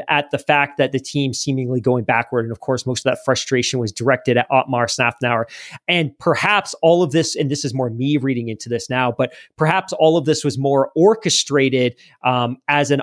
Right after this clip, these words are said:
optics play for the team or the organization that's looking to invest in, in the Alpine Formula One team. So if you're trying to shine up this team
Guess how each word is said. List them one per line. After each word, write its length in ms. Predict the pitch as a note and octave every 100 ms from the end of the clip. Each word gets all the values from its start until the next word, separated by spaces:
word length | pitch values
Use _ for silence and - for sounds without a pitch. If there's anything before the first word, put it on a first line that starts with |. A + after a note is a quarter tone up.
| -
optics 500 | E3 E3 E3 C#3+ C#3
play 380 | - - C#3 A#2+
for 180 | A#2 D3
the 100 | B2
team 460 | - - C#3 C3+ C3+
or 140 | C3+
the 180 | A#2+ B2+
organization 680 | D3 C3+ C3 A2 B2+ - B2+
that's 200 | A#2+ -
looking 300 | C3+ C3+ B2
to 200 | - B2+
invest 480 | A#2 A#2+ C3 - -
in, 260 | C3+ A#2 A2+ _ _ _
in 140 | C3+
the 120 | B2
Alpine 420 | B2 B2+ - C3 B2
Formula 360 | - C3 A#2+
One 280 | A2+ B2+ B2
team. 320 | - B2 A#2
So 240 | - C3+ C3 - C#3+
if 220 | F3+ F3+
you're 80 | F3+
trying 380 | - - F3 G3
to 280 | F3+ E3 D3+
shine 380 | - - C#3 D3+
up 200 | D#3+ -
this 200 | C3 -
team 720 | - D3 F3 D#3+ D3+ C#3 C#3